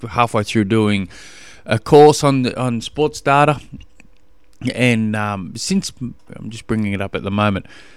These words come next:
since Ma-, so, <sighs> I, I've got this spreadsheet that it, that, and I've been keeping a form of this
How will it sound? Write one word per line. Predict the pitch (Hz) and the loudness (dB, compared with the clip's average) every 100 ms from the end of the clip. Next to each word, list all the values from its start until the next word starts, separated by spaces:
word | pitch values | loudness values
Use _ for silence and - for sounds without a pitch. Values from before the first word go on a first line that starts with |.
| - | -20
since | - - 165 165 - | -12 -8 -6 -6 -8
Ma-, | 127 127 - - | -4 -4 -6 -8
so, | - 185 117 - - | -2 -2 -2 -16 -12
<sighs> | - - - - - - - - - - - - - - - - - - | -10 -10 -14 -18 -18 -20 -20 -20 -20 -20 -20 -20 -20 -20 -20 -20 -16 -12
I, | 127 - - 139 156 127 | -12 -12 -10 0 0 0
I've | 131 | -2
got | 131 139 - | 4 4 4
this | 113 - | -4 -4
spreadsheet | - 92 82 - 78 - - - - | -2 -4 -2 -6 -6 -10 -16 -16 -2
that | 113 | -2
it, | 101 - | -2 -6
that, | 113 110 - - | -6 -8 -8 -4
and | 208 | 2
I've | 247 | 2
been | 185 143 | 4 0
keeping | - 120 120 107 107 | 0 -2 0 -2 -2
a | 107 | -6
form | - - 123 110 | -6 2 4 4
of | 95 | 2
this | 90 95 - | -4 -6 -6